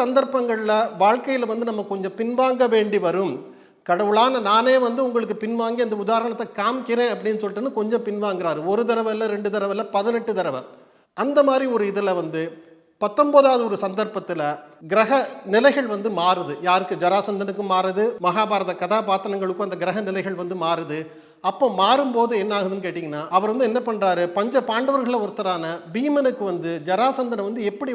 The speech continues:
வந்து வெல்றது அப்படிங்கிற ஒரு உதாரணத்தை இது பண்ணி சொல்லி, இந்த சண்டை நடக்கும்போது இவர் பக்கத்துல இருந்து பீமனுக்கு வந்து வழி காமிச்சு, அந்த யுத்தத்தோட நிறைவுல என்ன ஆகுதுன்னு கேட்டிங்கன்னா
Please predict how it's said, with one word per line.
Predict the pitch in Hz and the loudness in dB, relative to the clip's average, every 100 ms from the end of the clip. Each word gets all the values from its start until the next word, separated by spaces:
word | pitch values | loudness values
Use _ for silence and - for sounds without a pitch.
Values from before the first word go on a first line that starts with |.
| 214 | -4
வந்து | 220 185 | -4 -4
வெல்றது | 214 226 190 180 147 - - _ - | -2 -2 -2 -4 -4 -8 -18 _ -8
அப்படிங்கிற | 175 220 254 240 202 | -4 -2 0 0 0
ஒரு | 170 175 | -2 0
உதாரணத்தை | 220 269 269 247 240 202 | 4 4 4 0 0 -2
இது | 196 202 | -2 -4
பண்ணி | 202 185 | -4 -4
சொல்லி, | 190 196 185 175 180 - - | -2 -2 0 -2 -2 -8 -8
இந்த | 190 180 | -6 -2
சண்டை | 208 254 269 | 0 2 2
நடக்கும்போது | 233 226 233 220 226 | 2 -2 0 0 2
இவர் | 208 - | 0 0
பக்கத்துல | 190 226 247 240 196 | -2 0 -2 0 0
இருந்து | 196 170 170 175 - | -2 -2 -2 -4 -8
பீமனுக்கு | 214 254 247 233 202 | -6 0 0 0 -2
வந்து | 196 180 | -2 0
வழி | 202 220 | 0 2
காமிச்சு, | 196 175 175 170 170 151 | 2 0 -2 -6 -6 -6
அந்த | 185 196 196 | -2 -2 -2
யுத்தத்தோட | 196 254 254 226 202 180 185 | 0 2 2 2 2 0 2
நிறைவுல | 226 262 240 202 | 4 4 2 0
என்ன | 208 | 2
ஆகுதுன்னு | 202 196 196 | 0 0 -2
கேட்டிங்கன்னா | 175 175 170 | -2 -2 -2